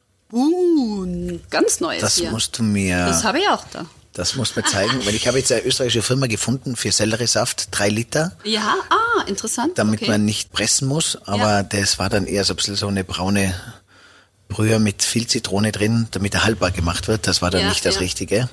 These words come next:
Speaker 1: Ja, das ist nämlich schwierig und man hat leider nicht immer die Zeit. Ich habe momentan viel Zeit, ich kann mir da Saft pressen und Co. machen, aber es im Alltag oft geht das nicht und da empfehle ich dann immer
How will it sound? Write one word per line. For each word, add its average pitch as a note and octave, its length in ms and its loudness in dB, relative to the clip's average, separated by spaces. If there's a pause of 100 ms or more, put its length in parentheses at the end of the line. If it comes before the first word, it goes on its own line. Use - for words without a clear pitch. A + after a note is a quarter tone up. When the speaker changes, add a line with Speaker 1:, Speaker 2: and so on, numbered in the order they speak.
Speaker 1:
Ja, G#3+ 260 0
das G#3 160 0
ist A3 100 -4
nämlich A3 280 -2
schwierig G3 580 2
und F#3+ 200 0 (560)
man A#3 220 0
hat C4 120 0 (200)
leider G#3 380 2
nicht A3+ 260 -2
immer B3+ 300 2
die G3 160 -6
Zeit. A3 540 -2 (100)
Ich F4+ 240 0
habe G#3 160 0
momentan E3+ 540 0
viel C4+ 300 2
Zeit, A#3 280 2
ich - 140 -6
kann F#3 180 -4
mir F3 100 0
da D#3+ 160 0
Saft - 360 0
pressen B3+ 340 2
und F3 160 2
Co. A#3 200 2
machen, B3+ 340 0
aber G3+ 400 0
es - 120 -4
im G#3 220 -6
Alltag G#3 460 -2
oft - 260 -6
geht - 240 -2
das D#4 160 2
nicht D4+ 320 2
und A#3 140 2
da G#3 280 4
empfehle G#3 380 0
ich A3 80 0
dann G3 200 2
immer F#3+ 360 2